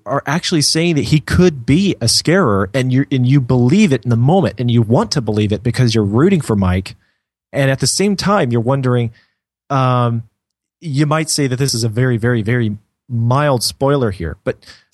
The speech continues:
but Sully is something of a jerk. <laughs>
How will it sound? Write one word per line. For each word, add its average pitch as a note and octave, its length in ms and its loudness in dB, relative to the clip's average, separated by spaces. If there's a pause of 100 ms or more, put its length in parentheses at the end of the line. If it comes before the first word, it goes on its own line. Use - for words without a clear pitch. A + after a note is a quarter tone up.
(140)
but C#3+ 220 -2 (380)
Sully G#2 600 -2 (300)
is G#3 100 -2
something E3+ 340 0
of D3+ 80 2
a D3 60 0 (100)
jerk. - 200 0 (1300)
<laughs> F#4+ 80 -4